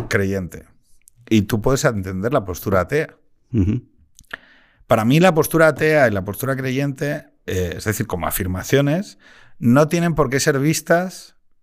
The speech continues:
Speaker 1: como, eh, dialécticas en cuanto a fines o propósitos, porque los ateos también tienen que entender que necesitamos una conversación sobre lo moral.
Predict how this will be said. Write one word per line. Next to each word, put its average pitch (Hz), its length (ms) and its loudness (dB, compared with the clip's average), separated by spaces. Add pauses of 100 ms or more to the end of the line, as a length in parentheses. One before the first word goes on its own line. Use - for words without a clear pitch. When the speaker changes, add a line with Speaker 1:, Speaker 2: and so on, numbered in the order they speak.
Speaker 1:
como, 110 920 0
eh, 95 280 -4
dialécticas 110 840 0
en 101 140 -8
cuanto 98 260 2
a 92 60 0
fines 131 340 2
o 123 80 -2
propósitos, 135 640 -4 (800)
porque 110 240 0
los 104 160 -4
ateos 131 400 2
también 139 500 4
tienen 160 360 0
que - 80 -4
entender 117 520 2
que 151 100 -4
necesitamos 110 680 0
una 127 200 -2
conversación 107 600 -2
sobre 117 240 2
lo 98 100 4
moral. 127 440 2